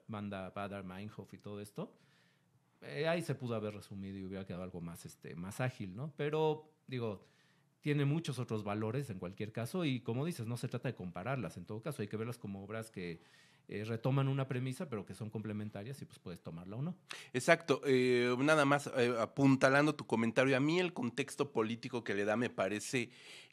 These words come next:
Speaker 2: que es justamente el sustento que diferencia a esta película de la película de Argento. ¿A qué voy? La película de Argento es total y absolutamente fantástica, dentro de lo siniestro, maravilloso. Sabemos que existe una, un, un ente paranormal que está presente.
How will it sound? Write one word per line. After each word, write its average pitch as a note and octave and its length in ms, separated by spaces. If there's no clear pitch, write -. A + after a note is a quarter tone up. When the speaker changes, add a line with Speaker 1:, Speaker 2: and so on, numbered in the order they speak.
Speaker 2:
que C3+ 100
es C#3 120
justamente C#3+ 760
el B2 80
sustento D3 960
que B2+ 80
diferencia A2+ 880
a A2+ 80
esta C3 320
película A#2 420
de G#2+ 120
la F2+ 120
película G2+ 440
de F#2+ 80
Argento. G2 320
¿A G2+ 60
qué B2 120
voy? A2 180
La G#2 140
película C#3 340
de A2 60
Argento A2 320
es - 100
total A#2+ 340
y - 20
absolutamente A2 920
fantástica, A#2+ 840
dentro G#2 320
de G2 60
lo F#2+ 100
siniestro, A2 480
maravilloso. G#2 880
Sabemos A#2 500
que - 80
existe G#2+ 400
una, G#2+ 400
un, A2+ 180
un A#2+ 260
ente A#2 320
paranormal G2 680
que G2+ 80
está - 320
presente. C#3 520